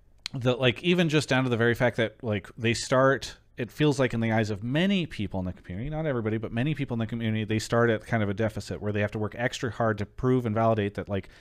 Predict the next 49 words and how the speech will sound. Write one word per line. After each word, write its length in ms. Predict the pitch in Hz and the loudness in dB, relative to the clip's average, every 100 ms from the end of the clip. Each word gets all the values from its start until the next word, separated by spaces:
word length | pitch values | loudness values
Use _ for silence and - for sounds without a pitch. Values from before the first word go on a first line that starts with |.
| - - | -20 -12
they 120 | 104 | -4
do 200 | 107 131 | 2 2
c-, 60 | - - - - - | 2 -6 -18 -20 -20
care 180 | - 110 | -6 -2
about 180 | 98 98 | 0 0
League 120 | 95 | -2
of 60 | 90 | -6
Legends, 320 | 90 98 101 | -6 -6 -8
they 120 | 101 | -6
do 140 | 101 120 | -6 -4
follow 260 | 113 98 | -2 0
esports, 300 | 90 - 92 | -2 -6 -8
et 80 | 95 | -10
cetera. 220 | - 87 80 - - _ | -12 -12 -12 -20 -20 _
We 240 | - 135 175 | -2 4 6
are, 220 | 160 147 | 8 6
like, 300 | 127 120 - - | 4 0 0 -6
we, 260 | 165 143 - 123 | -2 -2 -4 -6
we 300 | 131 120 - | -4 -4 -4
are 180 | - 117 - | 2 2 4
in 160 | 180 | 4
this 160 | 196 - | 4 4
industry, 360 | 175 156 117 | 2 0 -2
we 180 | 104 139 | 2 6
are 160 | 135 113 | 6 6
aware 360 | 107 120 139 | 4 4 4
of 140 | 113 87 | 2 -2
this. 400 | 82 - - - _ - - - - | -12 -14 -16 -20 _ -20 -20 -20 -6
I 140 | 110 | 0
understand 440 | 135 143 - 151 135 | 2 0 -2 -4 -2
you 440 | 147 175 180 180 - _ _ - | 0 0 -2 -4 -12 _ _ -8
might 240 | 135 135 - | 0 0 2
feel 160 | 175 | 0
like 180 | 160 156 | 2 2
you 100 | 175 | 4
are 140 | 165 151 | 6 6
also 340 | 170 202 156 | 4 2 -2
an 80 | 131 | -2
expert 460 | 113 - 101 95 | -4 -4 -6 -6
in 180 | - 110 | -4 0
the 100 | 113 | 2
way 200 | 113 113 | 2 2
that 180 | 107 98 | 2 -2
this 120 | 110 | -4
stuff 260 | - 110 110 | -2 -4 -2
works 200 | 104 - | -6 -6
in 60 | 104 | -6
the 80 | 101 | -4
industry, 460 | 98 - 98 90 | -4 -6 -8 -8